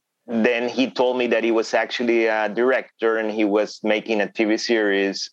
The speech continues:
And I told him, "Really?" And I want to participate. I want in. I was, like, jumping at the opportunity. And he looked at me with this face like, "Oh, no,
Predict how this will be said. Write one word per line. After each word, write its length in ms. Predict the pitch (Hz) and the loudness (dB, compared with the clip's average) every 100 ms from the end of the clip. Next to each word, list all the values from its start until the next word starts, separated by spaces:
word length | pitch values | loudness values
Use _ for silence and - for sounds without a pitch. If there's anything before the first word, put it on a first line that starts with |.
| - | -2
And 480 | 95 92 92 90 92 | 0 2 0 0 0
I 140 | 95 | -2
told 240 | 98 113 | -2 -2
him, 120 | 98 92 110 | 0 0 0
"Really?" 360 | 151 196 214 - _ _ - - - - _ _ - _ - | 0 0 -4 -12 _ _ -20 -20 -20 -20 _ _ -20 _ -2
And 300 | 104 104 104 | 0 0 0
I 80 | |
want 260 | 120 131 143 | 0 -2 -2
to 60 | 165 | -4
participate. 640 | 143 120 185 208 - 113 | -4 -2 -2 -2 0 0
I 100 | 101 101 | 0 0
want 140 | 117 156 | 0 0
in. 240 | 226 123 | -2 -2
I 80 | 92 | -2
was, 200 | 92 95 | -2 -2
like, 220 | 90 85 - 92 | -4 -4 -8 -4
jumping 360 | 117 113 120 | -2 0 0
at 100 | 113 | 0
the 100 | 110 | 0
opportunity. 640 | 110 113 104 185 202 90 78 _ _ _ _ _ _ _ _ _ - | 0 -2 0 -2 -2 -4 -8 _ _ _ _ _ _ _ _ _ -2
And 260 | 123 127 131 | 0 2 2
he 140 | 165 | 2
looked 240 | 165 196 | 2 0
at 120 | 196 139 | -2 0
me 160 | 156 | 0
with 220 | 147 135 | 2 2
this 240 | 117 143 - | 0 -2 -2
face 340 | 135 131 135 | 0 0 0
like, 220 | 131 110 - | 0 0 0
"Oh, 200 | 120 107 | 0 0
no, 400 | 101 95 82 | 0 -2 -4